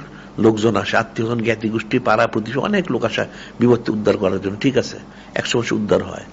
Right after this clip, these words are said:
অসুখ বিসুখ হইলে অনেক হাসপাতাল আছে, সেখানে নিয়ে যায়, চিকিৎসক আছে,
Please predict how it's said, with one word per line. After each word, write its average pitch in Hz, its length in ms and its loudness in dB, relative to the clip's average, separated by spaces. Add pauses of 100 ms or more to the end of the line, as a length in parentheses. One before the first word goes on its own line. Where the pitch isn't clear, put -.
(360)
অসুখ 139 260 2
বিসুখ 131 280 4
হইলে 120 160 2
অনেক 127 280 2 (420)
হাসপাতাল 110 500 2
আছে, 107 180 -4
সেখানে 117 240 0
নিয়ে 117 200 4
যায়, 104 220 0 (380)
চিকিৎসক 117 420 0
আছে, 104 200 0